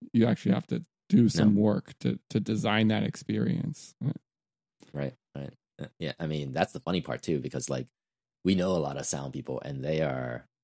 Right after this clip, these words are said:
Speaker 2: um, you know, they are very, very detailed in terms of, like, how something should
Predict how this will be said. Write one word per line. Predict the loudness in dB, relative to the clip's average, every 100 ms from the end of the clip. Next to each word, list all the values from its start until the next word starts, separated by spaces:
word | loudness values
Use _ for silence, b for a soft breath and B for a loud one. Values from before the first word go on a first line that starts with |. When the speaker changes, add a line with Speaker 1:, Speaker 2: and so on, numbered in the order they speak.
| _ _ _ _ _ _ -8
Speaker 2:
um, | -6 -6 -10 -14 -18 -20 _ _ _ _ -10
you | -10
know, | -4
they | -4 -4
are | -6 -14 _
very, | -2 0 0 -2 -8 -10 -8
very | -6 -6 -8
detailed | -8 -8 -8 -10 -10 -12
in | -14
terms | -12 -12
of, | -10
like, | -12 -12
how | -14 -12 -10 -8 -8 -10 -12 _ _ _ _ _ _
something | -8 -6 -8 -10
should | -12 -14